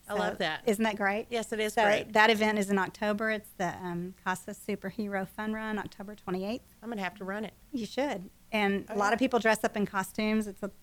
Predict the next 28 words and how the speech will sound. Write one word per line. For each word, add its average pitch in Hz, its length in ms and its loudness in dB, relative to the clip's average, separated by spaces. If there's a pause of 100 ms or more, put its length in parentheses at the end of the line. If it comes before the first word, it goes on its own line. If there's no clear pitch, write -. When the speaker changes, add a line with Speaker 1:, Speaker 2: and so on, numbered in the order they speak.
(240)
Speaker 2:
ton 214 240 4
of 165 80 0
fun. 170 420 -12
Speaker 3:
A - 40 -20
lot 160 60 -14
of 190 80 -2
Speaker 2:
And 175 80 -8
Speaker 3:
fun. - 100 -20 (160)
Speaker 2:
then 196 120 -10
we 196 100 -12
have 190 140 -16
a 185 60 -8
gala 196 500 4
February, 185 460 -2 (160)
February 180 460 0 (280)
tenth. 254 280 0 (400)
Speaker 1:
That's 220 180 0
always 220 260 4
huge. 170 600 -4
Speaker 2:
Huge. 220 500 2
Speaker 1:
Huge. - 160 -20
Speaker 2:
Huge - 280 2
Speaker 1:
I've 196 100 4
been 190 100 2
Speaker 2:
event. 220 120 2
Speaker 1:
to 180 40 -2
that 156 240 -4
before. 135 400 -6